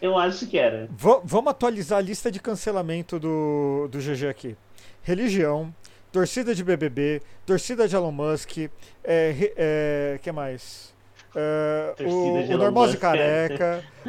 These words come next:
Speaker 2: a Paula do B B B, o, o Fred Nicásio sem harmonização facial,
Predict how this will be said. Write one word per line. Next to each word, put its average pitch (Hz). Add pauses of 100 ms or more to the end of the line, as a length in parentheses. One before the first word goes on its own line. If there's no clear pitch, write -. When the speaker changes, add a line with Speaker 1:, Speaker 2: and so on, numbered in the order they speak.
(120)
Speaker 2:
a 156
Paula 226
do 196
B 180
B 147
B, 147 (300)
o, 156
o 165
Fred 196
Nicásio 175
sem 214
harmonização 156
facial, 143